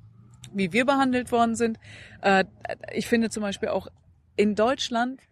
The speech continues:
wenn du zu einer Demo gehst, egal von wem, wahrscheinlich auch bei ganz links oder ganz rechts, dass wir Personenschutz brauchen. Ey, geht's noch? Ich meine, das kann auch nicht sein. Egal, anderes Thema.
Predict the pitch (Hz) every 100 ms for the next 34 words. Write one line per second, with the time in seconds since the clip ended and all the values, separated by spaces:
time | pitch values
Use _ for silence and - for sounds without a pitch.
0 | - 208 214 220 226 208 196 262 262 190
1 | 208 - 185 185 220 247 233 175 160 151
2 | 156 170 196 208 - - 185 190 - 240
3 | 294 - - 220 214 208 208 220 - _
4 | - - 214 196 240 247 262 _ _ _
5 | _ _ - 214 170 214 294 277 - 180
6 | - - 156 151 160 156 180 - 208 208
7 | - - 185 196 - - 277 - - 196
8 | 214 208 - 214 - - 214 - 170 151
9 | 147 - 196 180 175 196 190 175 - 220
10 | 247 269